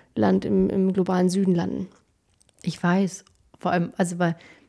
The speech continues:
Speaker 2: ich bin da schon so, dass ich so dachte, ja gut, ich hab die Lösung, also oder vielmehr das Ergebnis für mich und es ist okay.
Speaker 1: Mhm.
Speaker 2: Und dann gab's auch vor kurzem eine Dokumentation, da hab ich ganz lange überlegt, ob ich die anschaue oder nicht.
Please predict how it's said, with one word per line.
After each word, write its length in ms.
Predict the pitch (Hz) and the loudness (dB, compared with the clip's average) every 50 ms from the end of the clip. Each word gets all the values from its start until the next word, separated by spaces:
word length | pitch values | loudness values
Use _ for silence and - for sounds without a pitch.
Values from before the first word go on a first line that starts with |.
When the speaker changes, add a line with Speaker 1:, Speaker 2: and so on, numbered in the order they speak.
| _ _ _ _ _ _ - _ _ _ _ _ | _ _ _ _ _ _ -20 _ _ _ _ _
Speaker 2:
ich 140 | - 175 - | -6 -4 0
bin 140 | - 196 190 | 2 2 2
da 80 | 185 180 | 2 0
schon 200 | - - 214 214 | 0 0 0 2
so, 80 | 214 | 2
dass 180 | 185 180 175 175 | 2 0 0 -2
ich 60 | - | -4
so 60 | 190 | -6
dachte, 300 | 175 185 180 175 - - | -4 -4 -4 -4 -4 -4
ja 80 | 180 175 | -4 -4
gut, 180 | - 202 196 | -4 -4 -4
ich 220 | 208 180 170 - - | -4 -4 -6 -6 -10
hab 100 | 180 - | -10 -6
die 100 | - 180 | -6 -4
Lösung, 340 | 175 175 180 180 185 180 - | -2 0 -2 -2 -2 -4 -4
also 160 | - 165 160 165 | -2 -2 0 0
oder 180 | 160 165 156 | 0 -2 -4
vielmehr 300 | 160 - 175 170 165 165 | -4 -2 -2 0 0 0
das 140 | 165 160 - | -4 -4 -6
Ergebnis 440 | 180 - - 196 220 214 226 202 - | -8 -4 0 0 0 2 0 -2 -2
für 120 | - 208 | 0 0
mich 200 | 202 208 208 - | 2 2 2 2
und 140 | 185 170 160 | 0 0 -2
es 60 | - | -4
ist 160 | 185 170 - | -8 -8 -8
okay. 340 | 170 165 - - 202 226 226 - - | -8 -8 -4 -2 0 0 0 -2 -2
Speaker 1:
Mhm. 80 | 214 | 0
Speaker 2:
Und 300 | 214 208 202 214 220 - | 0 2 2 0 -2 -2
dann 220 | - 170 175 170 170 | -2 0 0 0 0
gab's 200 | - 190 180 175 | 0 0 2 0
auch 80 | 180 | 0
vor 140 | 165 - 190 | -2 -4 -4
kurzem 240 | - 190 175 - 180 | -4 -4 -2 -2 -2
eine 80 | 175 160 | -2 -2
Dokumentation, 720 | - 175 - 180 175 170 165 170 170 160 - - 208 214 | -2 -2 0 0 0 0 0 -2 -4 -4 -2 0 2 2
da 60 | 202 190 | 4 2
hab 60 | 180 | 2
ich 120 | 165 - - | 0 -2 -4
ganz 340 | 190 185 208 226 233 - | -2 0 2 2 2 2
lange 160 | 214 208 202 196 | 0 -2 -2 0
überlegt, 280 | 190 196 196 208 202 202 | 0 0 0 0 0 -2
ob 80 | 180 | -4
ich 100 | 175 - | -4 -6
die 100 | - - | -6 -6
anschaue 420 | 233 190 214 220 320 302 - 185 180 | -2 2 4 6 6 6 6 6 4
oder 140 | 180 185 | 4 6
nicht. 200 | 202 226 269 269 | 8 8 8 6